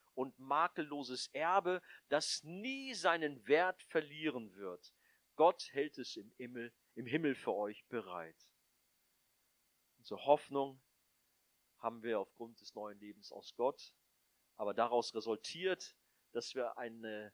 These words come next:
Hoffnung haben dürfen aufgrund der Aussicht des ewigen Lebens bei Gott dort im Himmel. Wir werden Erben sein. Und nicht nur Erben von so ein paar mickrigen Werten, sondern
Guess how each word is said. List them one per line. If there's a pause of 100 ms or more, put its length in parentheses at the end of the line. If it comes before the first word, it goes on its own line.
(340)
Hoffnung
haben
dürfen
aufgrund
der
Aussicht (400)
des
ewigen
Lebens
bei
Gott (500)
dort (380)
im
Himmel.
Wir
werden
Erben
sein. (880)
Und
nicht
nur
Erben
von
so (220)
ein
paar
mickrigen
Werten, (360)
sondern